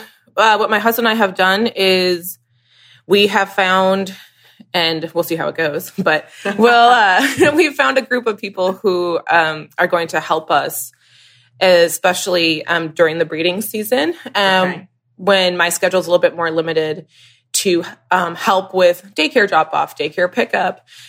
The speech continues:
Speaker 1: um, things like that. We have found some, um,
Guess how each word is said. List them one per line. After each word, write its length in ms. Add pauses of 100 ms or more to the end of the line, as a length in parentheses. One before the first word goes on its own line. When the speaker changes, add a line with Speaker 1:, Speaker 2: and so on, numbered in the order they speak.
(140)
Speaker 1:
um, 260
things 220
like 140
that. 220
We 120
have 200
found 440
some, 680 (100)
um, 420